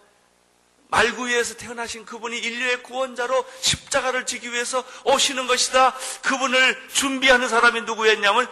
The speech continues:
세례 요한이었고, 구약의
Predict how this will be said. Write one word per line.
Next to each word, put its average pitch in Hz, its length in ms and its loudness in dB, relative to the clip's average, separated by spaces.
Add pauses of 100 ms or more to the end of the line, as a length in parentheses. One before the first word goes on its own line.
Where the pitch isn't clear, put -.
세례 214 400 2
요한이었고, 175 800 -2 (1600)
구약의 247 580 4